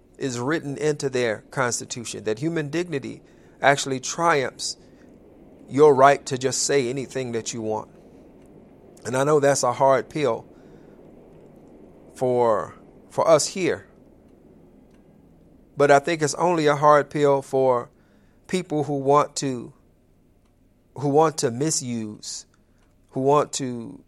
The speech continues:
use their, their speech in ways that did not preserve the integrity or strengthen the integrity of the ideal of this union. And I stress ideal because I'm,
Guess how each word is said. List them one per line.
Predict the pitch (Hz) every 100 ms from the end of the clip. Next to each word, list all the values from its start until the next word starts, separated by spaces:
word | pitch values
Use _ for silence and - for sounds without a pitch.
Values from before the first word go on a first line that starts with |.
| _
use | 117 147 170 156
their, | 139 139 135 127 - _ _ _ _
their | - 127
speech | - - 165 - - - _ _ _ _ _ _ _ _ _ _ _ _ _ _ _ _ _ _ _
in | - 127
ways | 117 143 143 131 123
that | 131
did | 127 120
not | 123 135 - _ _ _ _ _ _
preserve | - 123 101 135 131 120 113 117
the | 120
integrity | 110 113 127 117 113
or | 110
strengthen | 101 - 135 127 113
the | 113
integrity | 110 107 120 117 110
of | 104
the | 110
ideal | 113 107 98 120 104 92 _ _ _ -
of | 110
this | 104 98
union. | 104 92 98 - _ _ _ _ _ _ _ _ _ _ _ _ _ _ _ _
And | - 110
I | 113
stress | - 135 147 -
ideal | 127 123 120 117 92 135 _ _ _
because | - 110
I'm, | 117 110